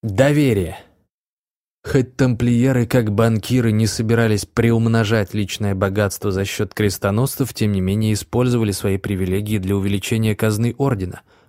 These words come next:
предоставляя ценные услуги. Эта стратегия обеспечила группе феноменальное влияние с тысяча сто восемнадцатого по тысяча триста четырнадцатый годы.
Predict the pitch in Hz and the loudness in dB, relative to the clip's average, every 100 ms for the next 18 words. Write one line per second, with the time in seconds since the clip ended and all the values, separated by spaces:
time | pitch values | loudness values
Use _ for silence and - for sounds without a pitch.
0 | - 120 104 - 104 98 110 110 113 101 | -4 -2 0 -2 0 2 0 0 -2 0
1 | 98 95 - 98 90 - _ _ _ _ | 0 -2 -4 -8 -8 -14 _ _ _ _
2 | _ _ _ _ 117 113 127 - 127 123 | _ _ _ _ -2 2 0 0 -2 0
3 | 151 139 120 113 113 - 143 127 120 113 | -2 0 0 0 -2 -2 -4 -2 -2 -2
4 | 131 127 123 - 117 110 107 107 123 117 | -4 -2 -4 0 0 2 2 2 2 0
5 | 110 113 117 135 127 98 92 - 110 - | 0 0 2 0 2 0 -2 -2 -2 -2
6 | - 104 - 110 101 - 101 110 120 - | -4 -4 0 0 0 -2 -2 0 -2 -2
7 | 113 104 101 95 127 - - 123 131 127 | -2 0 -2 0 -4 -4 -6 -2 -2 -2
8 | 120 - 131 - 139 120 104 - 101 98 | -6 -4 -4 0 0 0 -4 -6 -4 -2
9 | 87 90 | -4 -6